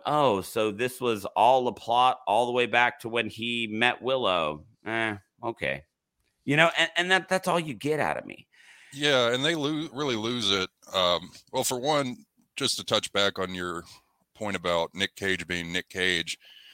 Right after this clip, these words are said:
Speaker 2: I feel like we didn't even really get true Nick Cage until about seventy minutes in.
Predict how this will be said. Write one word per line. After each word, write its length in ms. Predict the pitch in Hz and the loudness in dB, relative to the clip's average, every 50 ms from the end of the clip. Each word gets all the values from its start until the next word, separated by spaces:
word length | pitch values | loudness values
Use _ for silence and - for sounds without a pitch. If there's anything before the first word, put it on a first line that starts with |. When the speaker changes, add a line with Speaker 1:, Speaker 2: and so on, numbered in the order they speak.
| - _ _ _ - | -20 _ _ _ -6
Speaker 2:
I 60 | 123 | -4
feel 180 | - 214 220 | -2 0 2
like 160 | 220 185 165 - | 2 2 2 0
we 80 | 123 | 0
didn't 200 | 123 135 131 131 | -2 0 0 0
even 200 | 127 117 107 104 | -2 -2 -4 -4
really 220 | 101 107 117 117 107 | -4 -2 -4 -4 -2
get 220 | 104 107 - - | -2 -2 -2 -2
true 300 | - - 113 120 131 143 | -6 -6 -4 -4 -2 0
Nick 220 | 120 101 92 - | 0 -2 -2 -4
Cage 340 | - 110 104 98 98 98 90 | -2 0 2 2 2 2 -2
until 240 | 95 95 - 110 101 | -4 -4 -2 -2 -2
about 280 | 98 87 95 90 87 - | 0 2 2 0 2 2
seventy 400 | - - 107 101 101 110 101 95 | 0 4 4 2 2 2 -2 -2
minutes 320 | 95 92 95 92 85 - | -2 0 0 0 0 0
in. 240 | 87 92 104 98 76 | 0 0 0 0 -2